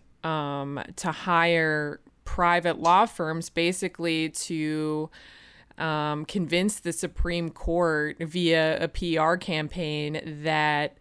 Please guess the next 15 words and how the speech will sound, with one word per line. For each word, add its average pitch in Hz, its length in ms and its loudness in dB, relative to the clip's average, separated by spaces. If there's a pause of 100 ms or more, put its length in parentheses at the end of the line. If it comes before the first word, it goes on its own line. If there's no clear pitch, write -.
(460)
uh, 147 560 0 (480)
in 180 160 2
order 185 200 4
to 175 140 0
paint 180 360 2
reservations 160 680 0
as 151 220 -2 (360)
quote 170 180 4
unquote 160 260 0
lawless 170 640 4
dystopias 151 1120 0 (580)
and 151 580 0
persuade 165 580 2
them 156 340 0
to, 147 800 -2